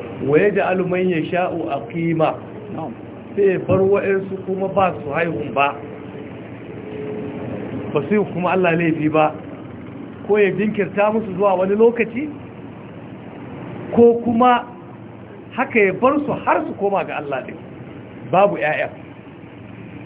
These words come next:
Speaker 1: Don ba laifi ba ne.
Speaker 2: Na'am.
Speaker 1: Ko baka saba ma Allah ba, to wani tunani kake da shi na wani hange kai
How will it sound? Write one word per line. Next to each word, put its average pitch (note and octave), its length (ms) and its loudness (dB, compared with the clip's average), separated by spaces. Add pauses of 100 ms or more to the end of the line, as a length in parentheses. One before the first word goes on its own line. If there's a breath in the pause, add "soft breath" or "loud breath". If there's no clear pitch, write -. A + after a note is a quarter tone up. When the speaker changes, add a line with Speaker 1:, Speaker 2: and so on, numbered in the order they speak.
(420)
Speaker 1:
Don A3+ 220 6
ba G3 200 6
laifi E3+ 340 0
ba E3+ 180 -2
ne. D3 140 -2 (300)
Speaker 2:
Na'am. C#3+ 220 -10 (1800)
Speaker 1:
Ko A#3 160 10
baka G3+ 260 2
saba F#3+ 260 2
ma D3+ 140 -2
Allah E3 220 0
ba, C3+ 240 0 (1800)
to F#3 80 2
wani F3+ 240 4 (100)
tunani F3 400 2
kake G3+ 380 -2
da D3+ 80 0 (100)
shi E3+ 120 -6
na F3 340 0 (1080)
wani F3 240 4
hange E3 680 2
kai F#3 180 2